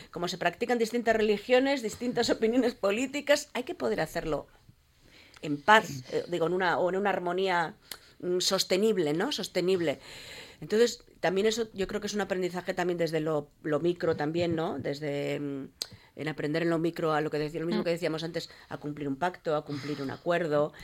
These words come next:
Speaker 1: eh, pues a convivir con una persona que, que es de diferente pensamiento, diferente religión, diferente cultura, diferente idioma, pues que eso en lo micro aprendiendo. Y creo que también, claro, ahora lo que nos pasa en este mundo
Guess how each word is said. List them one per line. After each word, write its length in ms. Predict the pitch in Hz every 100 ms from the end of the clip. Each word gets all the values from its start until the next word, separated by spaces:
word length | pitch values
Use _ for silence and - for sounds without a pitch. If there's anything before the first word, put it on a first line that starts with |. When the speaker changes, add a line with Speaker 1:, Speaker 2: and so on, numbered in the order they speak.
| - - -
Speaker 1:
eh, 180 | 151
pues 180 | 147 151
a 60 | 160
convivir 360 | 175 170 196 202
con 160 | 196
una 560 | 190 190 190 190 180 185
persona 300 | 180 208 214
que, 560 | 190 180 165 160 151 147
que 80 |
es 80 | 175
de 80 | 185
diferente 720 | 180 175 170 170 175 160 160 156
pensamiento, 640 | 165 165 180 208 220 262
diferente 520 | 220 180 175 170 175
religión, 540 | 165 170 165 208 220 247
diferente 380 | 214 180 180 175
cultura, 680 | 165 160 208 220 220 226 220 - -
diferente 360 | 160 165 160 160
idioma, 580 | 170 208 220 220 220 - - - - -
pues 280 | - 151 - _ - - - _
que 80 | 208
eso 200 | 214 240
en 80 | 240
lo 80 | 226
micro 320 | 240 240 226
aprendiendo. 800 | 220 220 233 226 240 247 254 277 - - - _
Y 100 | 170
creo 180 | 202 208
que 80 | 214
también, 240 | 208 220
claro, 220 | 214 202 180
ahora 160 | 175
lo 80 | 180
que 80 | 180
nos 120 | 175
pasa 240 | - 185
en 60 | 175
este 180 | 165 175
mundo 320 | 175 170 -